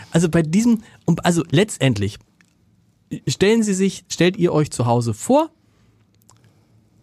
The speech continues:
ein Parkettboden. Und auf diesem Parkettboden ist, sind zwei Tüten Chips.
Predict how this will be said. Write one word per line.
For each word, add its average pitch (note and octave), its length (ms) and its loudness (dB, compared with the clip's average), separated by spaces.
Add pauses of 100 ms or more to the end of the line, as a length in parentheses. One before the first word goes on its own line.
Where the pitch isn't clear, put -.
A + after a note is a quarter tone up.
(280)
ein F3 160 0
Parkettboden. G#2+ 640 -2 (1000)
Und D#3+ 180 0
auf E3+ 180 0
diesem F3+ 200 0
Parkettboden F#3+ 800 0 (920)
ist, - 540 -2
sind E3 280 0 (200)
zwei D#3 300 -2
Tüten D#3 280 -4
Chips. - 380 -2